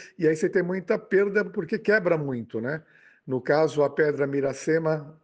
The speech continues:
é, tem muita perda, né, de, de quebra ou não? Ela vem, é, amarradinha direitinho. E uma outra pergunta, é, se aumenta a quantidade,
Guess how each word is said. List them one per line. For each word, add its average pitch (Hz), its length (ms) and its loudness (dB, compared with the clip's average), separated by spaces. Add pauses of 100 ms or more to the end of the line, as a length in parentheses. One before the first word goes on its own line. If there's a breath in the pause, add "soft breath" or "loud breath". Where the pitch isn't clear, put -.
(240)
é, 127 560 -4
tem 147 140 2
muita 156 300 0
perda, 165 440 2
né, 135 180 -2
de, 120 220 -8 (180 soft breath)
de 117 120 -10
quebra 220 480 2
ou 202 80 2
não? 151 200 2
Ela 143 140 4
vem, 147 320 -2 (460 loud breath)
é, 127 140 0
amarradinha 135 640 -2
direitinho. 127 640 -4
E 160 120 -2
uma 175 100 2
outra 214 220 0
pergunta, 151 580 -2 (420 loud breath)
é, 151 800 4 (400 loud breath)
se - 240 -2
aumenta 220 500 2
a 196 180 -4
quantidade, 170 760 0